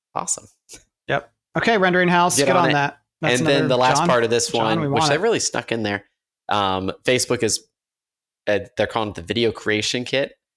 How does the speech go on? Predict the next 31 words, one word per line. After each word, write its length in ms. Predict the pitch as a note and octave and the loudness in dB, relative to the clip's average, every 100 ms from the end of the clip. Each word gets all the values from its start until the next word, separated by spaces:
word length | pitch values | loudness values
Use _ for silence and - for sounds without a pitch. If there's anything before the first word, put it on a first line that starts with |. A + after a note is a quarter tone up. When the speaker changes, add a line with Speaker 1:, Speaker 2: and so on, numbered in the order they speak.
| _ | _
Speaker 1:
to 80 | - | -2
help 220 | A2 G#2+ | 0 0
you 80 | G#2+ | -2
make 360 | G2+ G2 F2+ - | -2 -4 -6 -2
better 280 | G2+ G2+ G2 | 0 2 -2
video 400 | D#2+ F#2+ F#2 C#3+ | -4 -4 -2 -2
Speaker 2:
Mm-hmm. 60 | - | -2
Speaker 1:
ads 500 | E3+ F3+ - - - _ _ _ _ - | -2 -2 -4 -6 -6 _ _ _ _ -12
and 140 | E2+ | -10
videos 560 | D#2+ D#2 C#2+ B1+ - - | -6 -4 -2 -2 -2 -4
on 160 | - D#2 | -6 -10
Facebook. 420 | - - - - - | -8 -8 -8 -12 -6
They 80 | G2+ | -2
didn't 100 | B2 | 0
really 160 | F#3 F3 | 0 0
give 120 | D#3 | -2
much 200 | B2+ - | -2 -4
details 420 | B2+ B2+ C#3 C3+ | -4 -2 -2 0
other 200 | - G#2+ | 0 0
than 300 | G#2 G#2 G2+ - _ _ | -2 -2 -4 -10 _ _
using 320 | A#2+ C#3+ C3 | -2 -2 -2
the 60 | A#2 | -4
tool 240 | - A#2 | -2 0
resulted 460 | A2 G#2+ A2 - G2+ | 0 0 -2 -2 -4
in 100 | G2+ | -4
a 100 | G2 | -4
seventy-seven 880 | - - G2 G2 A2 - G2+ G2 G#2 | -4 -2 -4 -4 -4 -2 -2 -2 -4
percent 400 | - G2 G2+ - | -8 -8 -8 -8
increase 400 | - F#2 F#2 - | -10 -10 -8 -8
in 80 | - | -8
performance. 600 | - - A#2 A#2+ A2 - | -12 -6 -4 -4 -6 -10